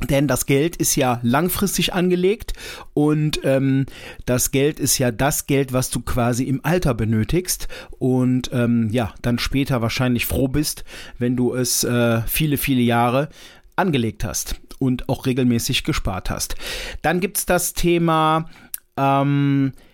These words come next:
Prämien beantragen. Also dein Bausparkonto zum Beispiel, ähm, da gibt es Prämien, die zu beantragen sind, wenn du in den Einkommensgrenzen liegst.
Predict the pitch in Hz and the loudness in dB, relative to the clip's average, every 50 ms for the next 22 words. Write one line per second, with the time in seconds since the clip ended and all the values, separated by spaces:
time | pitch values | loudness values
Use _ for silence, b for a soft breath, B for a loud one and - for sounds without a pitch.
0 | b b b b b b b - - - _ _ _ - - - - - - 147 | b b b b b b b -20 -20 -20 _ _ _ -20 -20 -6 -4 -2 2 4
1 | 160 160 165 151 147 139 135 - 135 135 135 - - 117 113 101 90 85 80 - | 4 4 4 4 2 2 0 0 0 0 0 0 0 0 0 0 0 -2 -4 -4
2 | - - 151 156 139 120 110 101 151 156 165 156 170 190 190 - - 165 - - | -2 0 2 2 2 2 0 0 2 2 4 4 4 2 2 2 -2 -2 0 0
3 | 151 143 - 131 117 - - 127 113 117 110 117 113 - - 131 147 170 254 294 | 0 0 0 0 0 0 0 0 0 2 0 0 0 -2 0 0 2 2 2 0
4 | B B B B B B B - 123 127 131 131 135 135 131 135 135 131 - - | B B B B B B B -4 -2 0 2 2 2 2 2 2 2 0 -2 -8
5 | - 123 113 139 147 165 185 175 175 185 185 - - 156 147 - - - - - | -6 -2 2 2 4 4 2 2 0 -2 -2 -2 0 0 0 0 0 -2 -2 0
6 | 175 208 226 220 214 208 202 196 196 - - 156 165 160 - - 143 139 123 147 | 2 2 2 4 4 4 4 2 2 0 0 -2 -2 0 0 0 0 0 0 0
7 | 151 170 165 139 151 147 147 147 151 143 127 135 139 151 156 - - 117 107 104 | 0 0 0 2 2 2 2 2 2 0 2 0 0 0 0 -2 -4 -4 -2 0
8 | 117 135 147 160 156 151 131 - 135 135 123 120 - 151 - 120 - 208 175 165 | 0 2 2 2 2 2 2 2 2 2 2 0 0 0 0 0 2 0 0 0
9 | 156 - - 135 139 143 156 - - 139 131 135 139 135 - - - - | -2 -2 0 0 0 0 0 0 0 0 2 2 2 0 -2 -4 -6 -8